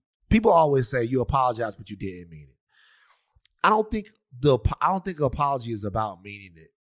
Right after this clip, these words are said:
I think an apology is about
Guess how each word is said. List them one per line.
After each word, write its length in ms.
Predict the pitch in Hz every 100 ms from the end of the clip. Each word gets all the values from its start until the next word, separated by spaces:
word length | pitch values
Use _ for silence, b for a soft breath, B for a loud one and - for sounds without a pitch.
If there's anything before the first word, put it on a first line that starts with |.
| _ _ _ _ _ _
I 120 | 127 131
think 220 | 196 165
an 80 | 143
apology 560 | 107 147 147 143 117 117
is 120 | 104
about 500 | 98 113 117 101 90